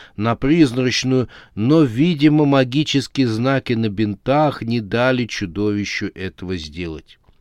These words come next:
Резким движением Рамзес свалил чудовище на пол. Пока монстр приходил в себя, забинтованный всучил бинты в руки Максу. «Подержи,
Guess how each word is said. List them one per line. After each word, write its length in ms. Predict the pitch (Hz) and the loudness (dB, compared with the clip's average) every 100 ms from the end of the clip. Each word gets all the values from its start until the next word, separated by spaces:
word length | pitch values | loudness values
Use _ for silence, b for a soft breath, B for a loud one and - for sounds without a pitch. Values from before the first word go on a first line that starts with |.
| B B B B B B B - | B B B B B B B -6
Резким 560 | 101 131 113 - 107 | 0 0 0 -4 -4
движением 720 | 101 113 98 131 143 113 101 | -2 -2 0 2 2 2 -2
Рамзес 500 | 98 104 98 113 127 | -2 -2 -2 -2 -4
свалил 500 | - 101 113 117 123 | -6 -6 -2 0 -2
чудовище 720 | 107 - 101 110 110 - - | -2 -4 -2 -2 -2 -2 -4
на 300 | 104 104 95 | -4 -4 -6
пол. 300 | - 73 69 _ B B B B - | -8 -14 -18 _ B B B B -8
Пока 320 | 104 - 110 | -6 -2 0
монстр 460 | 110 110 - 107 | 0 -2 -4 -8
приходил 580 | 101 107 95 104 95 101 | -6 -6 -4 -6 -4 -6
в 60 | 87 | -6
себя, 480 | - 98 113 139 117 | -6 -4 0 2 0
забинтованный 840 | 92 85 101 98 123 117 107 104 | -2 -4 -6 -4 -2 0 0 -2
всучил 500 | - 117 110 120 110 | -4 -6 -4 -2 -2
бинты 560 | 87 104 98 120 110 B B B | -2 -4 -2 0 -2 B B B
в 100 | 98 | -2
руки 340 | 113 123 110 113 | 0 2 0 -2
Максу. 560 | 113 110 - - 87 - _ _ _ _ _ | 0 0 -2 -8 -12 -12 _ _ _ _ _
«Подержи, 760 | 120 131 165 156 160 185 104 | 0 4 6 6 6 6 6